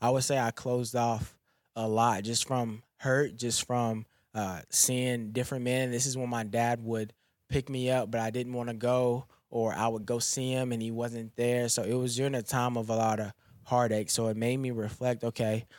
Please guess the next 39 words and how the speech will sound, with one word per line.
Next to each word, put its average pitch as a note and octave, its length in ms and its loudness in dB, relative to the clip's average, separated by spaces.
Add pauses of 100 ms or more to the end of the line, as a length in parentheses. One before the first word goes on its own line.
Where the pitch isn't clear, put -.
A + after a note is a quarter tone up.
(240)
the G#2+ 60 -6
only C#3 180 2
person C#3+ 280 4
that B2+ 140 4
was A#2+ 120 0
always B2 380 4
there A#2 340 4 (300)
who B2 360 2 (100)
took D#3+ 220 2
me D#3 120 -2
along D3 440 2
when B2+ 260 0
he C3+ 180 -4
didn't C3+ 220 -2
wanna D3 220 2
take C#3 240 2
me C#3 140 -2
along C3 480 2
and A#2 200 0 (320)
allowed B2 360 4
me C3 100 -2
to A#2 80 0
watch B2+ 400 2
his B2+ 140 -4
workouts B2+ 640 0
and A#2+ 120 -4
then A#2 240 0 (260)
forced - 460 -2
me B2+ 140 -4
to A#2 140 -8
do B2 260 -2
his C3 120 0
workouts A#2+ 520 0
with A#2+ 160 -2
them G#2+ 240 -12
was A2 260 -2
my A2 160 -4
older G#2+ 260 -2
brother. G#2 340 -4